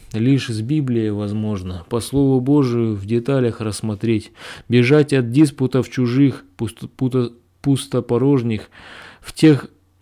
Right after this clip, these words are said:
водоемах треснутых давно ви-, вселился, вселилась смерть. Зачем спасать пьянчук и наркоманов, избравшие прихоти зароются в песок?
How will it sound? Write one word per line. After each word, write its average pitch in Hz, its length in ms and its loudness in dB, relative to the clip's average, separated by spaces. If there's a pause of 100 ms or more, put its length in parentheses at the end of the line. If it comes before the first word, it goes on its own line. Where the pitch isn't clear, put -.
(200)
водоемах 131 760 4
треснутых 135 760 0
давно 127 540 0
ви-, 107 340 -2
вселился, 110 800 -4 (140)
вселилась 110 540 -4
смерть. 107 500 -6 (1500)
Зачем 117 460 2
спасать 120 600 0 (560)
пьянчук 120 600 2
и - 20 0
наркоманов, 113 840 -2
избравшие 107 680 -2
прихоти 107 560 -4
зароются 104 680 -4
в 98 60 -20
песок? - 540 -8